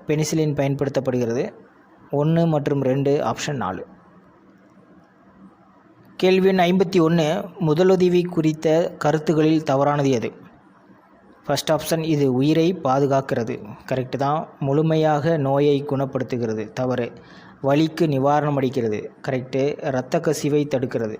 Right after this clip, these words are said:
எல்லாமே கரெக்டு. முழுமையாக நோயை குணப்படுத்துகிறது அப்படிங்கிறது தான் இந்த முதலுதவி குறித்த கருத்துக்களில் தவறானது. கேள்வி எண் ஐம்பத்தி ரெண்டு, தவறான இணையை தேர்ந்தெடு. முதல் ஆப்ஷனில்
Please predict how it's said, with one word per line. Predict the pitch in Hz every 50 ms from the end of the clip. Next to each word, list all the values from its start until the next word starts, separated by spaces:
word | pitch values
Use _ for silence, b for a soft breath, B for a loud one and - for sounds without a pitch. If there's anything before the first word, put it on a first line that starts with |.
| - B B B B B B B -
எல்லாமே | - 139 143 156 160 170 160
கரெக்டு. | 147 165 147 143 147 196 226
முழுமையாக | 240 160 156 160 180 190 185 185 185 175 170 170 160 175 202 233 233 -
நோயை | 143 143 151 160 165 170 175 170 151
குணப்படுத்துகிறது | 147 151 147 175 185 180 170 156 156 151 - 147 147 143 143 147 156 139 120 - - - - - - -
அப்படிங்கிறது | 135 127 143 139 139 139 135 127 127 123
தான் | 120 160 220 151 131 113
இந்த | 117 123 123
முதலுதவி | 123 123 127 135 147 147 151 147 147 147 147 139
குறித்த | - 143 131 127 131 135
கருத்துக்களில் | 123 - 120 117 127 - 135 120 113 113 147 160 -
தவறானது. | 113 107 104 104 98 95 - - - - - - - - - - - - - - - - - - - - - - - - - - - - - - - - - - - - - - - - - - - - - B B B B B B - -
கேள்வி | 185 185 190 190 185 190
எண் | 180 170
ஐம்பத்தி | 175 185 190 180 170 175
ரெண்டு, | 170 170 175 196
தவறான | 175 165 151 160 170 180 185 180
இணையை | 165 165 160 160 165 160
தேர்ந்தெடு. | 151 156 143 143 131 127 117 120 113 101 98 - - -
முதல் | - 139 135 143 147
ஆப்ஷனில் | 147 131 - 147 143 143 143 160